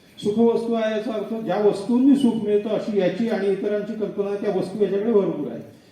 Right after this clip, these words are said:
पण त्या घरी आणून ठेवल्याने आनंद मिळतो का? नाही मिळत. फायनान्समध्ये, वित्तीय क्षेत्रामध्ये there is a law of diminishing returns.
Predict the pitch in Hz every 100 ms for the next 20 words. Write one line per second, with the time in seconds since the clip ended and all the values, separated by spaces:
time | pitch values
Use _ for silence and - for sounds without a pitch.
0 | _ 202 220 196 190 226 208 226 180 196
1 | 214 214 202 214 220 214 214 240 214 -
2 | - 190 220 180 123 - - - _ _
3 | _ _ _ _ _ _ _ _ _ _
4 | _ _ _ _ _ _ _ - - -
5 | _ _ 151 160 202 226 208 - 175 131
6 | 135 196 - - - 160 165 170 190 185
7 | 180 180 - - - 160 151 175 165 160
8 | 147 202 - - - 165 175 208 - 139
9 | - 196 185 147 156 185 185 202 185 139
10 | 131 117 -